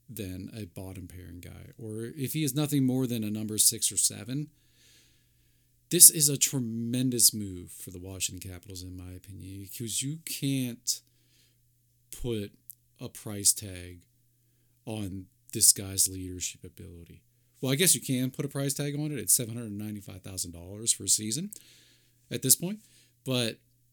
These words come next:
that's just, his value in the room is exponentially higher than his value on the ice at this point. And I believe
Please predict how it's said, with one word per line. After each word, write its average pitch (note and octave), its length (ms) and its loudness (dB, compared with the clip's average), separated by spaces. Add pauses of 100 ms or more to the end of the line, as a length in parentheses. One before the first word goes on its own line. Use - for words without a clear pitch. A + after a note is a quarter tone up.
(760)
that's D#3+ 240 10
just, - 380 12
his E3+ 260 4
value B2+ 680 0 (460)
in C#3 160 2
the C3 100 0
room G2 500 -8 (280)
is A2 520 -4
exponentially A2+ 680 0
higher F#2+ 400 -8
than F#2 120 -10
his F2 140 -6
value F2+ 380 -12
on F2 100 -14
the F2+ 160 -16
ice F2+ 200 0
at - 60 -16
this B2+ 120 -4
point. F3+ 320 -8 (1800)
And C3+ 640 2
I C#3 100 0
believe C3 880 2